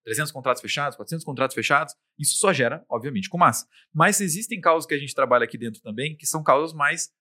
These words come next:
boutique, vamos dizer assim, né? É, são causas mais específicas, mais estratégicas, sim. É, só que, de novo, é a mesma lógica. Cara, eu faço um atendimento de boutique, mas eu só faço aqui a tese da isenção do I P I, não sei do que, não sei da onde.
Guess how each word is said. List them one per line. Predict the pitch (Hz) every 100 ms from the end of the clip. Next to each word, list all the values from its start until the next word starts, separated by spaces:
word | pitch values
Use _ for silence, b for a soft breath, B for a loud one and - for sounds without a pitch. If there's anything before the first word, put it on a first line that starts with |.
| _
boutique, | 117 110 - 175 - _
vamos | 107 107
dizer | 101
assim, | 101 - 95 B B B _
né? | 107 110 101 -
É, | 107 101
são | - 120
causas | 127 123 123
mais | 127 127
específicas, | - - 123 - 165 151 110
mais | 107 104
estratégicas, | - 98 139 143 101 -
sim. | - 151 - _ _ _ -
É, | 107 107 104
só | - 131
que, |
de | 131
novo, | 170 151 113
é |
a |
mesma | 120 151
lógica. | 185 123 95 104
Cara, | - 127
eu | 104
faço | - 127 165 151
um |
atendimento | 139 151 139 151
de | 147
boutique, | 139 131 170 180
mas | 156
eu | 160
só | -
faço | 208 - 180 208 190
aqui | - 175 185
a |
tese | 175 156 170 175
da | 170
isenção | 156 156 - 165 180
do |
I | 185
P | 175
I, | 151 151 175
não |
sei | 165 160
do | 147
que, | -
não | 170
sei | 170
da | 170
onde. | 156 120 95